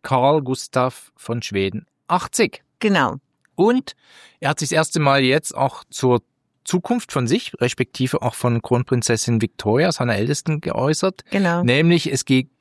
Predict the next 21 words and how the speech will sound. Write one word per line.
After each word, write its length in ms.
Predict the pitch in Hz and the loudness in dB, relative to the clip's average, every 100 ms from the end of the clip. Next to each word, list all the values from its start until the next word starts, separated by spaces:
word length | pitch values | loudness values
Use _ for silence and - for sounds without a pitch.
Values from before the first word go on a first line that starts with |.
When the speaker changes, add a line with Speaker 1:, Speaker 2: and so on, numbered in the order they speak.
| - | -2
Speaker 1:
um 200 | 131 117 | 0 2
die 120 | 120 | 0
Frage, 560 | - - 104 107 120 - | -2 2 4 4 2 0
ob 180 | 117 - | -4 -4
er 540 | 110 104 104 101 101 95 _ _ _ - | -4 0 2 2 -2 -6 _ _ _ -6
an 180 | 107 104 | -2 -2
sie 140 | 120 | -2
übergibt. 400 | 101 98 175 - | -2 -2 -2 0
Das 100 | 131 | 0
hat 120 | 127 | 0
er 80 | 107 | 0
nicht 240 | 107 - | -2 -4
klar 260 | - 117 135 | -2 2 2
gesagt, 340 | 147 131 131 120 | 2 0 -2 0
irgendwie 220 | 113 110 | 0 0
mit 160 | 104 | 0
Datum, 300 | 104 113 - | 0 0 -2
aber 140 | 117 117 | 0 2
er 60 | 117 | 2
hat 80 | |
gesagt, 240 | - 127 | 0 -4